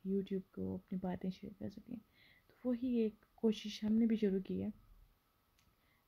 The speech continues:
तो उसका आज आगाज़ है। तो जी ये देखें, हमने टमाटर भून गए हमारे जब, तो हमने चिकन क्यूब डाल दिया और इसमें हमने फिर चने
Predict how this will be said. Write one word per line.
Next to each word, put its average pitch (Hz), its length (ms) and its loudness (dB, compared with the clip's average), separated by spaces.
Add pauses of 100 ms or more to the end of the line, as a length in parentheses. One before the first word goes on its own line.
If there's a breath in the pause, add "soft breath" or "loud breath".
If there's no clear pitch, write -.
तो 185 120 -4
उसका 190 280 -2
आज 190 240 -2
आगाज़ 180 460 -2
है। 208 100 -4 (500 soft breath)
तो 208 100 2
जी 202 160 -2
ये 202 140 2
देखें, 185 420 -2
हमने 180 240 0
टमाटर 185 420 -2
भून 196 320 4
गए 214 200 2
हमारे 180 360 0
जब, 180 160 -6
तो - 160 -4
हमने 180 160 0
चिकन - 300 -6
क्यूब 233 240 -8
डाल 185 220 -4
दिया 180 260 -4
और 180 120 0
इसमें 180 360 -2
हमने 180 280 0
फिर 185 260 0
चने 180 360 0